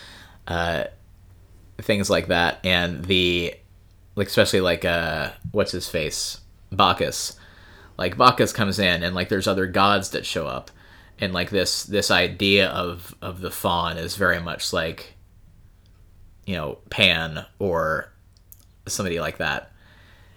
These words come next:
And I feel like maybe al-, Lewis almost started from a place of maybe not wanting to do Christian allegory. Maybe he wanted to tell a story about Greek mythology to kids 'cause he was, like, really into history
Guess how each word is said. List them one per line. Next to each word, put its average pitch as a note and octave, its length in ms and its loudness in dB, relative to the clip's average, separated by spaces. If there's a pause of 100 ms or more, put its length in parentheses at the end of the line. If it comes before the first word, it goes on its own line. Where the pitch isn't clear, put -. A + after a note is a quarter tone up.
(140)
And E2+ 380 2 (960)
I G#2 140 0
feel A2 180 4
like F#2 260 0
maybe F#2 320 0
al-, F2 240 -2
Lewis G2 340 -2
almost G2 300 -4
started G2 340 2
from G2 160 -4
a F#2 60 -4
place F2 460 -4
of F2 560 -6 (960)
maybe G#2+ 200 2
not A2 300 2
wanting A#2 320 0
to B2 60 0
do B2+ 200 -2
Christian E2+ 440 -4
allegory. E2 460 -8
Maybe F#2 260 -4
he G#2 120 -6
wanted F#2+ 400 -4
to F#2 300 -4 (220)
tell G2 200 -2
a F#2 60 -2
story G2 340 0
about F2+ 240 -2
Greek G2+ 280 -4
mythology F2+ 480 -4
to D2 80 -10
kids - 420 -8 (540)
'cause G2 160 -4
he G2 80 0
was, F2+ 160 -2
like, F2+ 180 0
really F#2 380 -2
into E2+ 460 -6
history - 540 -8